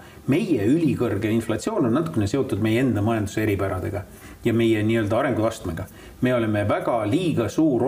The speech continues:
osakaal on meil tegelikult tarbimiskorvis eelkõige on, on, äh, energiakandjatel ja toidul.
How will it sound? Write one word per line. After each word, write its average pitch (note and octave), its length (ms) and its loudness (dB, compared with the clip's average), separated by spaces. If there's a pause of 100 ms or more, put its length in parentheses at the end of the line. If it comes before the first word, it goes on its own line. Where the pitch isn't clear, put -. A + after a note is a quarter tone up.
osakaal G#2+ 580 0
on G2 140 0
meil G2 260 2
tegelikult G2 880 -2
tarbimiskorvis G#2 920 -2
eelkõige F#2+ 560 -2 (540)
on, G2 420 0 (340)
on, G2+ 580 0
äh, G2 480 -2
energiakandjatel A#2+ 840 0 (1000)
ja G2 600 2
toidul. C3 300 2